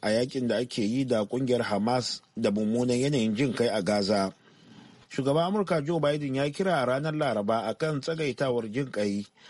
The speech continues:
a yakin da ake yi tsakanin Isra'ila da Hamas. Ya ce za a saurara ne don ba fursunoni daman ficewa yankin. Ya ce a bada lokaci.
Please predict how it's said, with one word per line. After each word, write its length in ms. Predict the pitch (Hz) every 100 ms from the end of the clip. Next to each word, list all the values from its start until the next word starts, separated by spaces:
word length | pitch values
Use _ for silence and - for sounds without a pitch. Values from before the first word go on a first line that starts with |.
| - -
a 100 | 95
yakin 420 | 117 131 139 117
da 100 | 113
ake 200 | 120 131
yi 160 | 120 127
tsakanin 560 | 120 107 117 123 131
Isra'ila 540 | 113 107 107 131 156 120
da 80 | 101
Hamas. 580 | 101 110 101 104 - - _ _ - - -
Ya 200 | 110 110
ce 180 | 110 110
za 220 | 113 123
a 40 | 101
saurara 560 | - 139 139 110 113 113
ne 260 | 107 98
don 240 | 95 113 120
ba 160 | 127
fursunoni 640 | 107 117 117 120 117 120 117
daman 320 | 117 120 113
ficewa 480 | 160 - 107 104 107
yankin. 540 | 107 - 113 104 123 _ _ _ _
Ya 200 | - 113
ce 160 | 110 131
a 80 | 95
bada 300 | 113 151 123
lokaci. 640 | 104 101 107 - 107 101